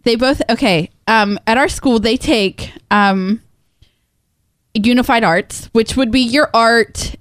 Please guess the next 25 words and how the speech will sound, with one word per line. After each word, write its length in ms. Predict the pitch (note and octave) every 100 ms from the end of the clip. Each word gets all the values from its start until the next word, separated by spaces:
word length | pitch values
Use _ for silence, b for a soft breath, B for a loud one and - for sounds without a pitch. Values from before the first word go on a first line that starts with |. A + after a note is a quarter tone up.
| -
and 240 | G#3+ G#3+
they 60 | A3+
have 160 | A3
to 100 | B3
take, 320 | A#3 A#3 A3 -
um, 180 | G#3+ A3+
Spanish 640 | - A#3 A3+ A#3 A3+ -
and 220 | A3+ A3
gym 360 | F#3+ G#3+ G#3+ G#3+
and 160 | G3+
health, 460 | G3+ A#3 G#3 G3 -
and, 160 | A3 G#3
you 80 |
know, 120 | G#3 G3 B B B -
um, 560 | G#3 F3+ F3+ F#3 G3+ - -
there, 220 | A3 G3
there's 260 | G3+ G3+ G#3+
a 60 |
keyboarding 680 | - - A#3+ A3+ A3 G#3+ G#3
class, 500 | - G#3 F#3+ G3 -
and, 320 | F#3 F#3 F#3+ b b b b
like, 160 | G3 G#3
Matthew 540 | A3+ A3 A#3+ - A3
will 160 | G3+ G3+
take 680 | - A#3+ F#3 F3 - -